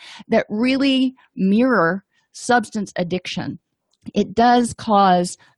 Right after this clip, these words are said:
certain neurochemical changes in the brain when there is, when you win a whole bunch of money,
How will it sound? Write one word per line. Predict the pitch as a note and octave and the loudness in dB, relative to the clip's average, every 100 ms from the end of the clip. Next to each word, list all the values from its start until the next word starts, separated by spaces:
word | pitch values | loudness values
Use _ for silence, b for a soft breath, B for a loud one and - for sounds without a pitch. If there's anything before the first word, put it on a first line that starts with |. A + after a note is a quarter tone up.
| - | -12
certain | - A3 - G3+ | -2 -2 0 0
neurochemical | G3 F#3+ F#3+ - F3+ F3 F#3 | 2 2 2 0 -2 -2 -6
changes | - G#3+ F#3 F3 F3 E3+ - | -4 -2 -2 0 -2 -2 -4
in | - G3 | -2 -2
the | F#3 | -2
brain | F3 F3+ E3 D#3+ D#3+ | -2 -2 -2 -2 -2
when | F3+ | 0
there | F#3 F#3 | 0 2
is, | F#3 F3 - b b b | 2 0 -6 b b b
when | G3 G3 | 0 2
you | F#3+ | 0
win | F3 G#3 G#3 G#3 | 0 0 2 0
a | - | -2
whole | F#3+ G#3 G3+ E3+ - - | 0 2 2 0 -10 -4
bunch | A3+ A3+ | 0 2
of | G3+ | 2
money, | G3+ B3+ D3+ | 2 2 0